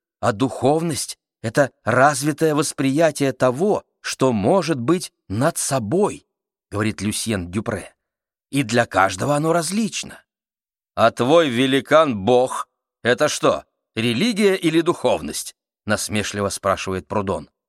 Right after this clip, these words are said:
Спор разгорается, но Кронос снова ударяет в колокол. «Пора перейти к следующему упражнению. То, что было нами сделано, будет нами же и уничтожено», говорит бог времени, поглаживая бороду.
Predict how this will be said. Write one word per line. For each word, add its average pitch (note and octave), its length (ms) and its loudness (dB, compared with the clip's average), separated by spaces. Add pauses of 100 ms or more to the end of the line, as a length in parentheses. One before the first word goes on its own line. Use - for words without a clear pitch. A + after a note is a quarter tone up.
(300)
Спор A2+ 380 0
разгорается, G2+ 840 0 (300)
но G#2 160 0
Кронос C#3 440 0
снова B2+ 640 2
ударяет G#2 540 -2
в - 80 -14
колокол. F2 520 -8 (640)
«Пора A#2+ 380 2
перейти B2+ 540 -2
к - 40 -10
следующему G#2 920 -4
упражнению. F2+ 720 -6 (800)
То, C3+ 160 2
что C#3 200 -2
было C3+ 240 2
нами C3+ 360 2
сделано, C#3 640 0
будет C3+ 400 -2
нами D3+ 460 2
же C3+ 220 -2
и D3 260 -2
уничтожено», B2+ 1040 0 (480)
говорит G2+ 320 0
бог F2+ 300 -4
времени, C3 380 0
поглаживая F#2+ 720 -2
бороду. E2+ 440 -4